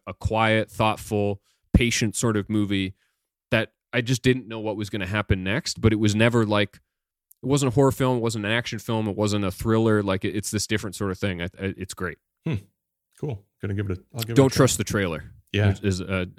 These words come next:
Speaker 1: I mean, you could say that for almost any movie these
Speaker 2: Yeah,
Speaker 1: days.
Speaker 2: yeah, right.
Speaker 1: Um, where you're like, "I don't, I don't know that this trailer really sold me on, on what ended up
Speaker 2: <laughs>
Speaker 1: being kind of the gold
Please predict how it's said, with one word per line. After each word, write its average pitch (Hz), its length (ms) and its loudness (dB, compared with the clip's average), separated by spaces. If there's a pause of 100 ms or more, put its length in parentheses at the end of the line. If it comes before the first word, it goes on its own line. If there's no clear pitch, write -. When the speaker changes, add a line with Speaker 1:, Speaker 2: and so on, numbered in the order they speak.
Speaker 1:
I 117 80 4
mean, 139 160 8
you 160 60 4
could 147 140 2
say 151 80 6
that 127 120 2
for 123 120 -2
almost 110 180 -2
any 110 180 2
movie 113 240 0
these 110 200 4
Speaker 2:
Yeah, 113 120 4
Speaker 1:
days. 87 240 -8
Speaker 2:
yeah, 82 180 -4
right. 78 280 -12 (220)
Speaker 1:
Um, 101 260 0
where 101 100 2
you're 98 100 2
like, 92 200 -2
"I 123 80 -6
don't, - 160 -10
I 170 60 -6
don't 196 120 -4
know 151 140 -2
that 110 160 -8
this 113 140 0
trailer 120 320 0
really 110 180 0
sold 117 300 0
me 107 120 -2
on, 101 300 -2
on 101 160 2
what 110 180 2
ended 104 280 -2
up 98 140 -4
Speaker 2:
<laughs> - 0 -
Speaker 1:
being 104 200 -2
kind 104 240 -4
of 92 120 -8
the 95 80 -6
gold 98 540 -4